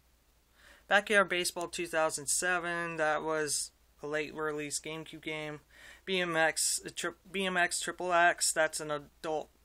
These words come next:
um, uh, B M X, uh, rider, like pornography and nudity and stuff. It w-, didn't sell well, and it's not that good, actually.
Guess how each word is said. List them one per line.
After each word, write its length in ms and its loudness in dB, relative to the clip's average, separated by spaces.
um, 440 -6
uh, 160 -4
B 220 -4
M 120 -2
X, 560 -2
uh, 180 -4
rider, 560 2
like 240 -8
pornography 720 -4
and 160 -10
nudity 500 -10
and 160 -8
stuff. 440 -6
It 40 -8
w-, 220 -4
didn't 200 -8
sell 320 -4
well, 380 -6
and 160 -14
it's 200 -10
not 220 -6
that 160 -8
good, 260 -8
actually. 520 -10